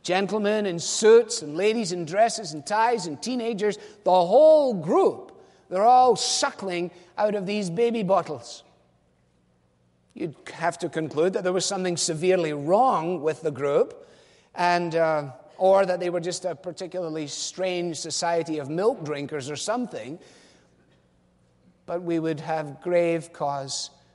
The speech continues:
for concern. In the same way, to come upon a congregation of God's people who ought by this time to be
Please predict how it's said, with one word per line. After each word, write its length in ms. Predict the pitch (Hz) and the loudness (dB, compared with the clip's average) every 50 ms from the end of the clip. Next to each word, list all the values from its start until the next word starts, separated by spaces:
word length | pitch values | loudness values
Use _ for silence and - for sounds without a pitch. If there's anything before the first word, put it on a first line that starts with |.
| _ _ | _ _
for 140 | - 143 123 | -14 -14 -12
concern. 680 | - 147 139 131 - - - - 190 175 156 123 101 - - _ _ _ _ _ _ _ _ _ _ _ _ _ _ _ _ _ _ _ _ _ _ _ | -10 -10 -8 -6 -6 -4 -4 -2 -2 -2 -4 -6 -10 -16 -20 _ _ _ _ _ _ _ _ _ _ _ _ _ _ _ _ _ _ _ _ _ _ _
In 100 | 208 262 | 0 2
the 80 | 311 | 2
same 400 | 233 - - - 208 180 175 170 | 2 2 2 2 2 2 2 0
way, 360 | 160 156 160 170 202 269 277 - - - - - | 0 2 4 4 6 4 4 2 -4 -10 -6 -4
to 100 | - 185 | -4 -2
come 220 | - 208 226 240 | 0 0 2 2
upon 300 | 226 226 214 202 196 190 | 2 2 0 0 0 0
a 60 | 170 | -2
congregation 840 | - - 190 220 240 226 202 202 190 170 190 196 185 - 190 185 170 | -4 -4 -4 -2 -2 0 0 0 2 4 2 2 2 0 -4 -6 -6
of 120 | 165 160 | -6 -4
God's 360 | 143 175 175 170 165 - - | -4 -2 -2 -2 -4 -6 -8
people 520 | - - 196 180 - 131 131 156 220 - - - - - _ _ | -6 -4 -6 -4 -4 -2 0 0 0 -2 -2 -10 -20 -20 _ _
who 160 | - 226 220 | 0 2 4
ought 240 | 226 262 285 202 165 | 4 4 2 0 0
by 180 | 190 196 185 180 | 0 0 0 0
this 240 | 190 254 - - - | 0 0 0 -2 -4
time 460 | - 160 143 143 147 185 226 254 - | -6 -6 -6 -4 -2 0 0 -2 0
to 160 | - 185 170 | -2 -2 -2
be 400 | 151 185 185 196 208 220 226 | 0 0 0 2 0 0 -2